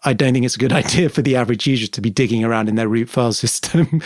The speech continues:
<laughs> with everything on show. So the terminal command is probably cleaner. But yeah, he, to get that working,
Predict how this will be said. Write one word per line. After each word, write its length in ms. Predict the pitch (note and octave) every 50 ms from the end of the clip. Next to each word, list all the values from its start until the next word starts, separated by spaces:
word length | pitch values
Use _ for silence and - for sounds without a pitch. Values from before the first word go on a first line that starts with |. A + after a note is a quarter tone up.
| - - -
<laughs> 180 | - - -
with 180 | C3+ C3 A2+ - -
everything 420 | E3 D3 B2 C3 A2 G#2+ A#2+ A2+
on 140 | A2+ A#2 A2+
show. 280 | - - C#3 A#2+ A2 G2+
So 140 | - - A#2
the 100 | A2 A2+
terminal 360 | - D3 D3+ D3 C3+ A#2 -
command 320 | - G#2 G#2 G#2 G#2 G2+
is 120 | A2 G#2 -
probably 540 | - _ - - A#2+ G#2 G2+ G2 A2+ G#2+
cleaner. 320 | - - D#3 D#3+ D3+ A#2 A2
But 160 | G#2+ C3 E3
yeah, 220 | E3+ F#3+ G#3 D#3
he, 180 | G#2 A#2+ B2+ A#2 - - - - - - - - - _ _ _ _ -
to 220 | - D3 D3+ D#3
get 260 | - - D3 C3 C3
that 160 | D3 C3+ C#3+
working, 580 | C#3+ C3+ C#3 C#3+ C#3+ - - G#2 G#2 A2 -